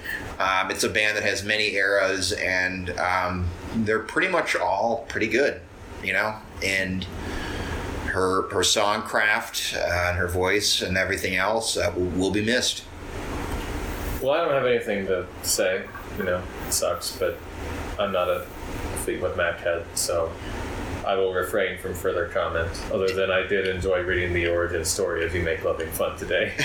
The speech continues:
Speaker 1: <laughs> Did you, uh, have we, I'm sure we've talked about Peter Green. I think we talked about Peter Green a few weeks ago.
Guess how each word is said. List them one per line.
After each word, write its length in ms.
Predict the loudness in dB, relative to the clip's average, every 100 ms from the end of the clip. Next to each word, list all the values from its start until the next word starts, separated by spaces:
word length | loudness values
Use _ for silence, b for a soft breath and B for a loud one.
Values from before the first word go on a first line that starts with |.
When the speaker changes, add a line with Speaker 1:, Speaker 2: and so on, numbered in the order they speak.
| 2 2
Speaker 1:
<laughs> 380 | 0 -2 -4
Did 180 | -2 0
you, 200 | 4 6
uh, 340 | 6 4 2 -4 B B B B
have 240 | 2 2 2
we, 200 | 0 2
I'm 120 | 2
sure 240 | 2 4
we've 140 | 4 4
talked 300 | 4 4 2
about 300 | 2 2 2
Peter 280 | 2 2 0
Green. 440 | 0 2 0 0 -2
I 60 |
think 160 | 0 2
we 80 | 2
talked 240 | 2 2
about 120 | 0
Peter 180 | 2 0
Green 180 | 2 -2
a 60 | 0
few 180 | 2
weeks 240 | 2 2 0
ago. 400 | 2 0 0